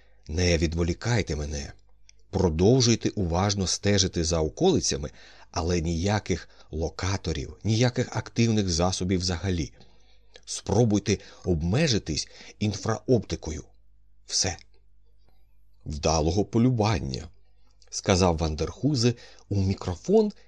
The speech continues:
і підвівся. Вигляд у нього був урочистий.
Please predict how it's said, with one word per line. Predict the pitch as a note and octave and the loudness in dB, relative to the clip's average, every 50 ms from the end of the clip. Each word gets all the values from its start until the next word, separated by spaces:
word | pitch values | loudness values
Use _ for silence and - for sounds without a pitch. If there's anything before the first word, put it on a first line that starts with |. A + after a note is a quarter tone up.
| - - | -18 -6
і | - F3+ | -6 -2
підвівся. | - E3 C3 G2+ E2 D#2+ - - - - - - - - - - - - - - - - - - - | -2 0 -2 0 -2 -4 -6 -8 -10 -10 -10 -12 -14 -20 -20 -20 -20 -20 -20 -20 -20 -20 -20 -20 -14
Вигляд | - D2 E2 G2+ B2+ C3 B2+ A#2 A2+ A#2 A2+ - - | -10 -2 2 4 6 6 6 4 2 0 -2 -2 -6
у | - E2+ | -6 -4
нього | E2 E2+ G2 G#2 F2+ G2 D#2 | -2 0 0 0 0 -2 -2
був | C#2 E2+ G2 F#2+ F2 | 2 2 2 2 2
урочистий. | F2 E2+ D2+ - - - F2+ F2+ F2+ - - - - D2 C2+ - | 0 -2 -4 -4 -4 -4 -2 -4 -2 -4 -6 -8 -8 -12 -12 -14